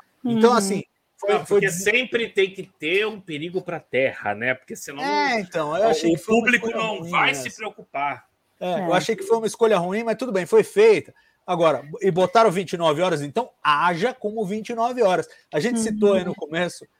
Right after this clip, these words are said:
Speaker 1: é, a Mari e o Odo lembraram, eram vinte e nove horas no começo do episódio e
Speaker 2: E agora tá
Speaker 1: vinte e cinco
Speaker 2: vinte e cinco.
Speaker 1: horas. Então, quer dizer,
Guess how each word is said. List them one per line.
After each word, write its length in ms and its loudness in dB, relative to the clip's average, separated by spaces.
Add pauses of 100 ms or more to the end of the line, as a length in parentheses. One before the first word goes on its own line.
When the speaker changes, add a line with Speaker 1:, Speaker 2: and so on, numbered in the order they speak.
(120)
Speaker 1:
é, 460 -2
a 120 -4
Mari 280 2
e 20 0
o 80 0
Odo 220 -2
lembraram, 420 0
eram 180 -2
vinte 300 -8
e 60 -6
nove 280 0
horas 240 2
no 120 -6
começo 260 -4
do 60 -4
episódio 440 0 (300)
e 60 -10
Speaker 2:
E 20 -8
agora 280 -4
tá 100 0
Speaker 1:
vinte 0 -
e 40 0
cinco 160 -6
Speaker 2:
vinte 160 -2
e 40 2
cinco. 100 4
Speaker 1:
horas. 280 4 (460)
Então, 160 4
quer 120 4
dizer, 240 2